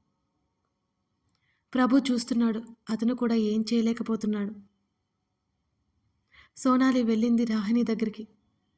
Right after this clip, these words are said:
"రాహి, ఏమైంది?" అని సోనాలి అడుగుతుంటే, "నీ వల్లే, నీ వల్లే తనకు తెలిసింది. చూడు ఎలా అయిపోతున్నాడు."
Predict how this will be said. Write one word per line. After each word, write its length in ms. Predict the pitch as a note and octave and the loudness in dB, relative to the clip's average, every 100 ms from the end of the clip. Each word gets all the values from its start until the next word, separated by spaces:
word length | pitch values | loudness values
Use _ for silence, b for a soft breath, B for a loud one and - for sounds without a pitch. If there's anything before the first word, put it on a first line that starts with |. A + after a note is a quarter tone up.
| _ _ _ _ _ _ _ _ _ - | _ _ _ _ _ _ _ _ _ -2
"రాహి, 400 | A#3+ A#3+ A#3+ A#3+ - - | 0 2 2 0 -4 -4
ఏమైంది?" 600 | A#3+ C4+ D4+ C#4 C4+ C4+ - _ _ _ | 0 4 4 4 2 -2 -14 _ _ _
అని 120 | A#3+ A#3 | 0 0
సోనాలి 500 | - A3+ A#3+ A#3 A3+ | 0 0 2 0 0
అడుగుతుంటే, 640 | A3 A3 A3+ A3 A3+ A3 - _ _ _ _ _ _ _ _ _ _ _ _ _ _ _ _ | 0 -2 -2 -4 -4 -10 -14 _ _ _ _ _ _ _ _ _ _ _ _ _ _ _ _
"నీ 140 | A#3+ B3+ | 4 4
వల్లే, 300 | B3 A#3 A3+ - - | 4 0 -4 -8 0
నీ 160 | C4 C#4+ | 2 4
వల్లే 220 | D#4 D4 | 4 4
తనకు 220 | C#4 A#3 | 2 0
తెలిసింది. 480 | A3+ A3 A3 A3 A3 _ - C#4 | 0 0 -2 -4 -4 _ -4 2
చూడు 160 | C#4 | 4
ఎలా 200 | C4 A#3 | 4 2
అయిపోతున్నాడు." 640 | A3+ A#3 B3 B3 A3+ A3 | 0 0 -2 0 0 -2